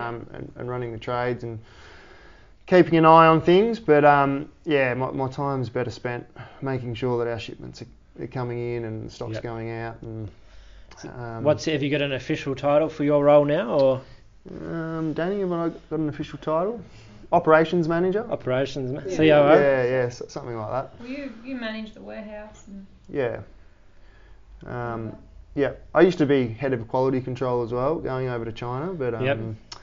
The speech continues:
Speaker 2: yeah, good on the tape measure, making sure
Speaker 3: <laughs>
Speaker 2: everything's, um, sizing up to spec,
Speaker 3: Get the
Speaker 2: but
Speaker 3: spirit level out and
Speaker 2: <laughs> Yeah.
Speaker 3: make sure everything's
Speaker 2: Yeah,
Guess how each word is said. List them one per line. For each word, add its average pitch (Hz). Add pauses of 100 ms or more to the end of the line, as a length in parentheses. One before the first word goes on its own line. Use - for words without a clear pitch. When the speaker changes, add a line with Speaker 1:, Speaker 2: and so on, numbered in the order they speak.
(440)
Speaker 2:
yeah, - (160)
good 139
on 131
the 117
tape 135
measure, 143
making 135
sure 131 (640)
Speaker 3:
<laughs> -
Speaker 2:
everything's, 131
um, 123 (120)
sizing 131
up -
to 110
spec, -
Speaker 3:
Get 160
the 139
Speaker 2:
but -
Speaker 3:
spirit 151
level 147
out 175
and 180
Speaker 2:
<laughs> -
Yeah. 175
Speaker 3:
make 170
sure 170
everything's 151
Speaker 2:
Yeah, 151